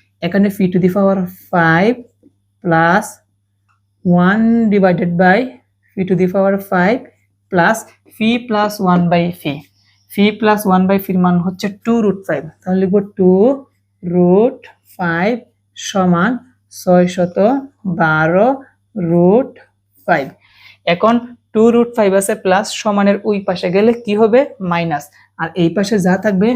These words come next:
তা লিখে দিব। আচ্ছা, বাকিটুকু অংশ আমরা, অংশ, এইটুকু অংশ আমরা এই পাশে সমাধান করি, আশা করি তোমাদের বুঝতে কোনো সু-,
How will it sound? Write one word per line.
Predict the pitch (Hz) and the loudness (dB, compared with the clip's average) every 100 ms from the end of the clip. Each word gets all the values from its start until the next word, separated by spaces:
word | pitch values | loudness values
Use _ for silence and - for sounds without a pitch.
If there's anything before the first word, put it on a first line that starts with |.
| 240 - | -4 -2
তা | 180 | 0
লিখে | 170 170 170 | 0 -2 -4
দিব। | 160 143 170 _ _ _ - - - - | -4 -6 -10 _ _ _ -20 -20 -20 -8
আচ্ছা, | 175 202 | -2 0
বাকিটুকু | 190 208 208 214 202 202 | 0 0 -2 -4 0 0
অংশ | 202 240 254 - | 0 0 0 0
আমরা, | 196 180 180 | -6 -2 -2
অংশ, | 185 180 - 214 214 | -2 -4 -6 -6 0
এইটুকু | 196 202 208 220 220 | 0 0 0 2 2
অংশ | 208 - | -2 -4
আমরা | 208 202 - | -4 -4 -4
এই | 175 | -2
পাশে | 180 - | -2 -4
সমাধান | 190 170 151 | -6 -6 -6
করি, | 156 160 165 _ _ _ _ _ _ _ _ _ _ _ _ _ _ _ _ _ _ _ _ _ _ - | -10 -14 -14 _ _ _ _ _ _ _ _ _ _ _ _ _ _ _ _ _ _ _ _ _ _ -2
আশা | 175 208 | 0 0
করি | 202 220 | 0 0
তোমাদের | 196 180 185 | 0 0 0
বুঝতে | 175 175 202 | 0 -2 -2
কোনো | 202 247 | 0 0
সু-, | 262 - - | -2 -6 -8